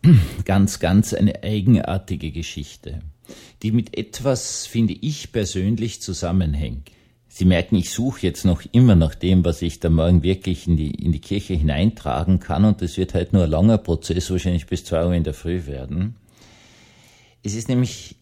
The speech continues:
eine, gibt eine ganz tiefe Sehnsucht im Menschen, eine ganz, ganz, ganz tiefe Sehnsucht, und das ist die Sehnsucht nach Geborgenheit. Und Geborgenheit wird eigenartigerweise immer gleichgesetzt mit Heimat.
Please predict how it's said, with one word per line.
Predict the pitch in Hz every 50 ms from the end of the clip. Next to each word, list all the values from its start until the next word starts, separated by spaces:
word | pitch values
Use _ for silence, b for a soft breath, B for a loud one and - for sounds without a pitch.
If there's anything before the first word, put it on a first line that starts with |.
| _ -
eine, | - 101 107 104 101 95 92 92 82 67 - - _ - 87 87 - _ _ _
gibt | - 110 98 - 117
eine | 104 101
ganz | 92 98 92 101 98 - -
tiefe | - 101 101 98 - 104 90
Sehnsucht | - - 82 76 80 82 - - 82 76 - -
im | 71 67
Menschen, | 62 - - - - - - -
eine | - - 80 82
ganz, | - - 95 98 104 110 - -
ganz, | - 80 76 71 -
ganz | - 71 65 64 - - -
tiefe | - 60 - - - -
Sehnsucht, | - - - 67 64 - - 71 - -
und | 82 78 -
das | 87 82 -
ist | 101 92 - -
die | 92 90 82 73 B B B B B B B B B B
Sehnsucht | _ - 95 92 95 104 101 104 95 80 -
nach | 90 82 -
Geborgenheit. | _ - 69 _ - 73 71 73 69 76 71 65 62 60 60 _ _ - - - - _
Und | 92 90
Geborgenheit | - 87 76 _ 101 101 123 151 151 135 123 107 - -
wird | 90 - - -
eigenartigerweise | - 90 95 117 113 - 90 95 - 90 73 85 71 60 65 60 71 95 101 - 101
immer | - - 101 104 117 113
gleichgesetzt | - - 82 73 65 73 92 - - - 98 - - 87 82 - - - -
mit | 87 82 - - -
Heimat. | 69 65 69 73 73 67 60 58 _ _ - - _